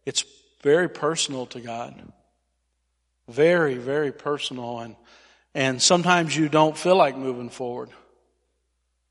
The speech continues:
You want to stop and you want to give up. And, and He's saying, "No, no, don't stop.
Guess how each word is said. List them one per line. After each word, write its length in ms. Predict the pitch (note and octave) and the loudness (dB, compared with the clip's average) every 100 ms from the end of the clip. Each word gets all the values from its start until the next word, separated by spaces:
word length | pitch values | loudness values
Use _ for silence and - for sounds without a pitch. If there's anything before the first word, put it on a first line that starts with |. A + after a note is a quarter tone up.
| _ - | _ -12
You 100 | C#3+ | -6
want 160 | C3+ C3 | -6 -4
to 40 | |
stop 460 | - D#3+ C#3 B2 - | 0 2 2 0 -8
and 120 | C3 | -10
you 80 | B2+ | -8
want 160 | B2+ | -10
to 60 | B2 | -10
give 220 | C3+ B2+ | -6 2
up. 320 | C#3 C#3 - | 4 4 2
And, 300 | B2+ A#2+ A#2 - _ _ _ _ _ _ - | -14 -14 -16 -20 _ _ _ _ _ _ -10
and 280 | C#3 C3 C3 | -6 -6 -6
He's 240 | C3+ - | -6 -2
saying, 380 | - C#3 C3+ C3 | -2 -2 -4 -4
"No, 560 | D3 D3 C3+ C3 B2 - - - C#3+ | 2 4 2 0 -8 -16 -20 -20 -12
no, 180 | C#3 C3 | -8 -4
don't 420 | C#3 D3+ D3+ - - _ _ _ | 0 0 -2 -10 -20 _ _ _
stop. 580 | - - D3 C#3 C3+ | -8 4 6 8 4